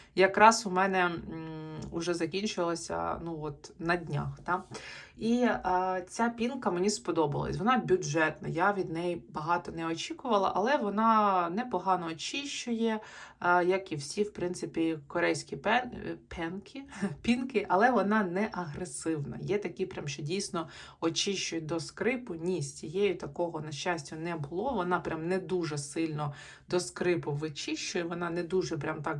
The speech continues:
ви-, висушує і стягує. Тому рада була спробувати для себе новий продукт. Хороший він за свою ціну, дійсно дуже, ем, гарна, бюджетна корейська пінка, і можу її радити.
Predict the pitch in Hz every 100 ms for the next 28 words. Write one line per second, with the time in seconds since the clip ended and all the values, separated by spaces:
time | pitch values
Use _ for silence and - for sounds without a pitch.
0 | - 180 - 156 147 165 - 185 160 -
1 | 147 160 139 - 233 269 226 208 196 -
2 | _ _ _ _ - - - - _ -
3 | 226 311 330 294 214 214 226 202 180 180
4 | - 196 190 180 175 175 180 180 185 180
5 | 175 170 165 165 165 185 185 160 170 175
6 | 262 320 - - 185 180 175 - 185 196
7 | 285 - 214 185 185 175 180 180 - 165
8 | 165 165 165 151 - 208 247 262 202 156
9 | 180 214 - 175 160 175 180 170 165 160
10 | 156 170 160 156 139 160 185 214 214 196
11 | 180 156 143 170 165 - 175 196 196 185
12 | 175 - - - - 185 180 - 175 147
13 | 190 262 240 190 170 190 190 180 185 196
14 | 185 165 165 160 156 170